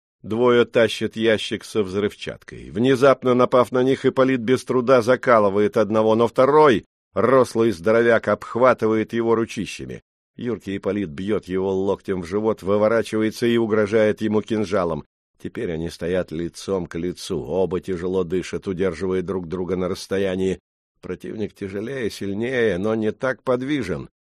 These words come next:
Ипполит несколько раз достаёт его кинжалом, но порезы недостаточно глубоки, чтобы вывести его из строя. Немцу удаётся выбить у него кинжал, повалить и прижать своим весом к земле.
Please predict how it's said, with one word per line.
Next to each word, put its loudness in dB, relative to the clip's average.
Ипполит -6
несколько -4
раз -4
достаёт -6
его -4
кинжалом, -2
но 4
порезы 2
недостаточно 0
глубоки, -2
чтобы 2
вывести 0
его 2
из 0
строя. 4
Немцу 4
удаётся 4
выбить 0
у 0
него 4
кинжал, 2
повалить 2
и 0
прижать 2
своим 0
весом 0
к -8
земле. 4